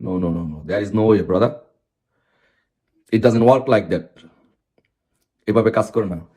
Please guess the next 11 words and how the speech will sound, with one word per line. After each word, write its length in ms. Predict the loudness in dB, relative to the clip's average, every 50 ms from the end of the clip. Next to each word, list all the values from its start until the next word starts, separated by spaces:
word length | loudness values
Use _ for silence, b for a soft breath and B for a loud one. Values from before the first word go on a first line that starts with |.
| _ _
আপনার 400 | -4 -4 -4 0 2 4 4 6
অধীনে 240 | 4 4 4 2 4
বাংলাদেশের 580 | 4 4 2 4 2 2 2 0 -2 -2 -2 0
মাটিতে 380 | 0 0 0 -2 -2 -2 -2
কোনো 160 | -2 0 0
নির্বাচন 540 | 2 2 2 2 2 0 0 0 -2 -4 -4
হবে 180 | -4 -6 -6 -8
না। 160 | -8 -10 -12 _ _ _ _ _ _ _ _ _ _ _ _ _ _ _ _ _ _ _ _ _ _ _ _ _ -4
বাংলাদেশ 480 | -2 0 2 4 4 4 4 2 0 2
আওয়ামী 260 | 2 2 2 2 2
লীগ 200 | 0 0 -2 -4